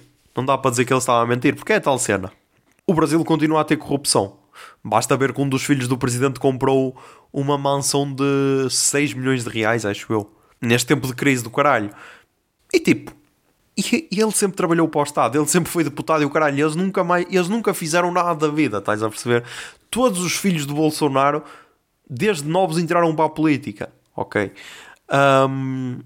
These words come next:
e tipo, achar que, "Ai, ah, tirámos o Lula, acabou a corrupção." Não, não acabou. Só mudou de lado. Agora, em vez de ser corrupção de esquerda, é corrupção de extrema-direita.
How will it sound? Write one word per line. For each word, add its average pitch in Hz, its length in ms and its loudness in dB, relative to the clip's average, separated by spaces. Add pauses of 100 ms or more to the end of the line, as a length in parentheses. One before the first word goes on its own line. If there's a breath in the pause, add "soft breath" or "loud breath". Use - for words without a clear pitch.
e 190 80 -2
tipo, 160 320 0
achar 190 420 2
que, 156 360 2
"Ai, 185 320 -4
ah, 170 220 0
tirámos 170 420 0
o 170 40 2
Lula, 165 300 0
acabou 165 240 -2
a 160 40 -2
corrupção." 147 420 -2
Não, 139 200 0
não 117 160 -2
acabou. 104 420 -4 (360 soft breath)
Só - 240 -2
mudou 202 240 0
de 233 80 -6
lado. 269 420 0
Agora, 147 280 2
em 165 60 0
vez 160 160 0
de - 60 -4
ser 160 100 2
corrupção 156 400 -2
de 156 80 -2
esquerda, 185 280 0
é 196 40 2
corrupção 196 460 -2
de - 80 -6
extrema-direita. 196 680 -2